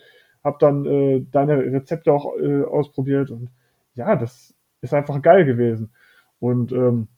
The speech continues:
im Prinzip kann man gar nicht so groß pauschal sagen, in den, aus den letzten zehn Monaten, was da so ausschlaggebend war, weil es gab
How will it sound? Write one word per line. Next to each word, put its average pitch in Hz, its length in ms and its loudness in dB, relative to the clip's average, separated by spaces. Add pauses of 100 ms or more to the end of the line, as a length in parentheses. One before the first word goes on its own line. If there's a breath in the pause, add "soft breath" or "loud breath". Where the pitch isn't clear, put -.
(1040)
im 123 100 -10
Prinzip 139 400 -6
kann 143 140 -4
man 139 180 -2
gar 135 140 2
nicht 143 140 -4
so 139 120 -4
groß 135 280 -4
pauschal 135 420 0
sagen, 135 320 2
in 135 80 -4
den, 139 100 -4
aus 139 120 -4
den 143 100 -2
letzten 135 260 -4
zehn 139 180 -2
Monaten, 139 360 -2
was 147 180 -2
da 139 120 0
so 127 320 0 (260 loud breath)
ausschlaggebend 135 720 0
war, 139 180 0
weil 120 120 2
es 123 120 -12
gab 131 220 -6